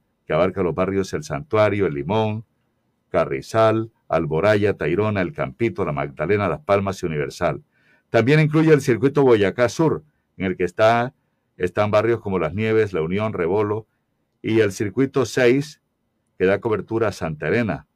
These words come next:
Simón Bolívar, calle treinta, entre carreras dos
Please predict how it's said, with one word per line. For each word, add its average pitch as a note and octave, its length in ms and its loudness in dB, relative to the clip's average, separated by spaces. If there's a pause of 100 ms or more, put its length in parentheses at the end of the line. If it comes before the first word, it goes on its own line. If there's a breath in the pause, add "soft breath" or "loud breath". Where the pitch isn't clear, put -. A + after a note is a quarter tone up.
(100)
Simón D#2+ 380 -8
Bolívar, E2+ 540 -2 (220)
calle F2+ 300 -4
treinta, A2+ 400 -2
entre D2+ 400 -6
carreras F2+ 460 -6
dos G2 320 -6